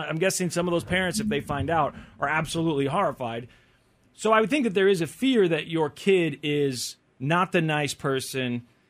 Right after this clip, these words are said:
he or she presents themselves to be, and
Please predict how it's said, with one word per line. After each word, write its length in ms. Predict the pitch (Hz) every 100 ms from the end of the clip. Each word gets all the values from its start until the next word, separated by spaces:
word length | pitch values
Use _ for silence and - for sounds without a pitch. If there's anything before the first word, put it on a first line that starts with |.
| _
he 160 | 135
or 80 | 131
she 240 | - 127
presents 520 | 110 123 120 135 165 -
themselves 560 | 123 110 123 110 107
to 120 | - 107
be, 360 | 107 101 101 - _ _ _ _ _ _
and 840 | 151 151 151 143 131 131 135 139